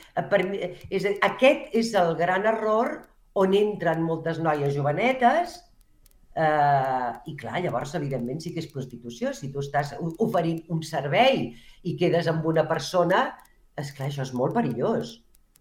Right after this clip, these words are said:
Jo no he quedat mai, ni penso quedar mai, amb ningú. Mai. És que no faig ni videochats, perquè el, a l'OnlyFans no existeix el servei de videochats, que m'ho han demanat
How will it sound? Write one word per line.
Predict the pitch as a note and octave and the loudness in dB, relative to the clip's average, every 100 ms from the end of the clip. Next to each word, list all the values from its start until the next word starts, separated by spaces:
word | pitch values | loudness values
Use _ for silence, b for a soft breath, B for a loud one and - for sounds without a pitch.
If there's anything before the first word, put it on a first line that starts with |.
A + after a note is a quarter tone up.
| B2 | -12
Jo | A2+ F#2 | -10 -8
no | C#3 | -6
he | |
quedat | C#3 C#3 - | -4 -4 2
mai, | A#3 C4+ A3+ F3 C3 D3 A3+ - - | 4 6 6 6 4 2 -2 -8 -6
ni | E3 C#3+ - | -4 -4 -10
penso | - - - | -16 -14 -10
quedar | C3+ C#3 | -4 -2
mai, | D3 F#3+ A3+ | 0 0 0
amb | E3+ C#3+ | 0 0
ningú. | B2 G2+ C3 C#3 - - - | -2 -4 0 0 -2 -10 -4
Mai. | F3 F#3+ D3+ B B | 4 4 4 B B
És | F3+ - | -8 0
que | C4 | 2
no | |
faig | C4+ C4+ - | 2 -2 -4
ni | C4+ F#3+ | -2 0
videochats, | D#3 C#3 B2 - B3+ C4+ - | 0 -2 -4 -2 0 0 -2
perquè | E3 E3+ D3+ B B B - | -2 0 -2 B B B -4
el, | D3+ D3+ C#3+ C#3 | 0 2 2 0
a | - | 2
l'OnlyFans | D3+ G3 G#3+ A#3 - | 2 2 0 0 0
no | A3+ | 0
existeix | E3 D3 - A#3 A3 C3+ | 0 -4 0 2 2 0
el | C3+ | -4
servei | C3+ B2+ B2+ B2 | -4 -6 -6 -4
de | C3 | -4
videochats, | C3+ C3 B2 A#2+ A3+ F3+ - | -4 -4 -4 2 2 2 -2
que | - | -8
m'ho | B2 B2+ | -4 -4
han | E3+ | -2
demanat | F3 D#3+ F3 | -2 0 -2